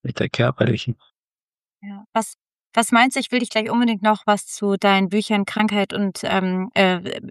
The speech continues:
Speaker 2: Krankheit als Symbol und Krankheit als Weg, also die, diese ganze Psychosomatik und die Seele, die den Körper steuert, da habe ich ganz viel von dir gelesen, äh, dich dazu fragen. Aber eine Sache noch, weil du hast jetzt so über die Pharmaindustrie gesprochen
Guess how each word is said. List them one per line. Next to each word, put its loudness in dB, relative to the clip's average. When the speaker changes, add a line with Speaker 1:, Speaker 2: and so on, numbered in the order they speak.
Speaker 2:
Krankheit 4
als -4
Symbol 2
und 2
Krankheit -4
als -14
Weg, 2
also -2
die, -2
diese -8
ganze -2
Psychosomatik 2
und -2
die 0
Seele, 4
die -2
den -6
Körper -2
steuert, 0
da 0
habe -4
ich -14
ganz 2
viel 2
von -2
dir 2
gelesen, 0
äh, 2
dich -6
dazu 0
fragen. 4
Aber 6
eine 6
Sache 0
noch, -4
weil 0
du -2
hast -2
jetzt -8
so 0
über -2
die -6
Pharmaindustrie 0
gesprochen 0